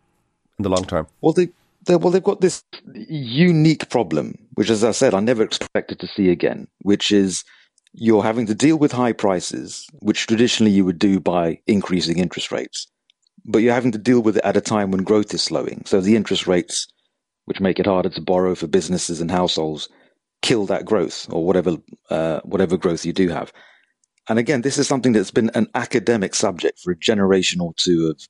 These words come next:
Speaker 2: business people, central bankers, politicians, something they learnt about, uh, from the nineteen seventies. So I think the,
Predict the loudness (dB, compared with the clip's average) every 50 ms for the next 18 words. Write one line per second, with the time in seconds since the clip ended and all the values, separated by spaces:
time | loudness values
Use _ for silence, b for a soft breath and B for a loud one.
0 | _ _ _ -2 -2 0 0 -4 -4 -4 -4 -4 -4 -4 -2 0 0 0 0 -2
1 | -4 b b b b b -8 -2 0 0 0 0 -2 -4 -2 -2 -2 -2 -2 -4
2 | -2 -2 -2 -2 -2 -2 0 0 0 0 0 -2 -2 0 -2 -2 -4 -4 -2 -4
3 | -4 -4 -4 -2 0 0 0 2 2 2 2 4 4 2 2 0 -4 -4 -4 -2
4 | -4 -4 -6 _ b b b b b b b b b _ _ -6 -2 0 0 2
5 | 2 0 -2 -4 -6 _ _ -6 -4 -2 -2 -2 0 0 0 0 0 0 -2 -4
6 | -2 0 0 0 0 -2 -6 -8 -10 -10 -12 -14 b b b b b b _ _
7 | _ _ -2 -2 0 0 0 -2 -4 -6 -4 -2 -2 -2